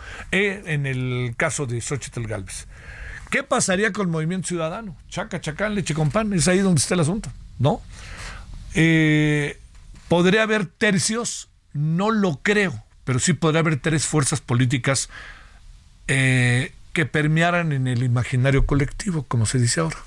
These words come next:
¿Por qué? Porque una sería una ma-, mayoritaria y lo que tendría que hacer,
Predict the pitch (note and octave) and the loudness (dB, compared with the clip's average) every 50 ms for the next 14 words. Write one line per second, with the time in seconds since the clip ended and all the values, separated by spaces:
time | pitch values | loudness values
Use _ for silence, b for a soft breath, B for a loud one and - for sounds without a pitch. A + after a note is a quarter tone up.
0 | - - - C3 B2 A2+ - D#3+ C#3 - - - - B B B B B B B | -12 -4 0 2 2 2 0 -2 -4 -4 -8 -16 -18 B B B B B B B
1 | B B B - A#2+ G#2 - - B2 C#3+ D#3+ E3 D#3 - D3 C3 C#3 C#3+ C#3+ C#3+ | B B B -4 -4 -2 0 0 0 2 2 2 2 2 2 2 2 2 2 2
2 | C#3+ C#3 C#3 C#3 C#3+ D#3 D#3 C3+ C3 B2+ B2 C3 C#3+ C#3+ - - D3+ C3+ C#3 F3 | 0 0 2 0 0 0 -2 -2 0 0 2 2 0 2 2 0 0 0 -2 -6
3 | G3+ - - A#2+ A2 G#2+ F#2+ G2+ G2 G#2+ G2+ G#2 G#2+ A#2+ C#3 C3+ G3 F#3 - - | -8 -10 -10 -10 -10 -10 -10 -10 -8 -6 -6 -2 0 -2 0 0 0 0 0 2
4 | F3 F3 F3 | 0 0 -2